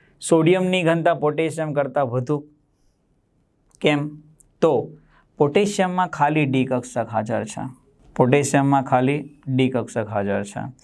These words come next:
અને ત્રીજી કક્ષામાં કેટલા ઇલેક્ટ્રોન સમાઈ શકે? અઢાર. અને એની પાસે છે કેટલા? આઠ. કદ વધી ગયું, કદ વધી જાય છે. તો હવે એમાં એક જ વસ્તુ છે કે તેમાં ત્યાં તમારે કદને જોવાનું છે. અને કદ વધે,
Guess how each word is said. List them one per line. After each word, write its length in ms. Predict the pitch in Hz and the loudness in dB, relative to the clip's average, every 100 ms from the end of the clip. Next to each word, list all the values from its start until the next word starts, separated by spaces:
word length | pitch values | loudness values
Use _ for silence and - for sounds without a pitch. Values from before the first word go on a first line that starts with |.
| - - - | -20 -20 -2
અને 140 | 139 143 | 0 0
ત્રીજી 380 | 143 147 147 | 2 2 4
કક્ષામાં 520 | 180 180 175 175 175 170 | 4 2 2 2 2 -2
કેટલા 320 | 180 - 170 | -2 0 0
ઇલેક્ટ્રોન 480 | 165 160 156 160 156 | 2 0 -2 -6 -6
સમાઈ 380 | 156 151 156 | -8 -4 -2
શકે? 380 | 156 156 139 - - - | -2 -6 -6 -8 -8 -6
અઢાર. 340 | 139 147 120 | 0 0 0
અને 160 | 117 131 | -2 -2
એની 120 | 143 | -2
પાસે 400 | 139 135 143 139 | -2 -4 -4 -8
છે 200 | - 143 | -4 -2
કેટલા? 320 | 139 135 131 | -2 0 -2
આઠ. 240 | 135 120 117 _ - | 0 -4 -6 _ -4
કદ 200 | 139 143 | -2 -2
વધી 200 | 143 147 | -2 -2
ગયું, 240 | 127 131 _ _ _ _ _ - _ _ | -2 -6 _ _ _ _ _ -20 _ _
કદ 320 | 160 190 202 | 0 2 2
વધી 280 | 175 165 156 | 2 2 2
જાય 200 | 127 113 | 0 -2
છે. 260 | - 127 127 _ | -8 -14 -16 _
તો 80 | 147 | -2
હવે 200 | 139 190 | 2 0
એમાં 480 | 208 147 156 190 190 | 0 -4 -2 -2 -2
એક 260 | 180 180 240 | -8 -2 0
જ 100 | 208 | 2
વસ્તુ 340 | 202 202 190 | 0 0 -2
છે 160 | 175 180 | 0 0
કે 120 | 180 | -2
તેમાં 340 | 160 156 160 | -4 -2 -4
ત્યાં 260 | 165 160 160 | -2 -4 -4
તમારે 340 | 151 156 160 | -2 0 0
કદને 460 | 156 156 156 165 160 | 0 0 2 0 -2
જોવાનું 500 | 123 110 107 101 98 | -4 -6 -6 -8 -10
છે. 120 | 101 | -10
અને 140 | 107 113 | -12 -10
કદ 240 | - 185 190 | 0 2 2
વધે, 520 | 175 165 180 123 | 2 2 0 0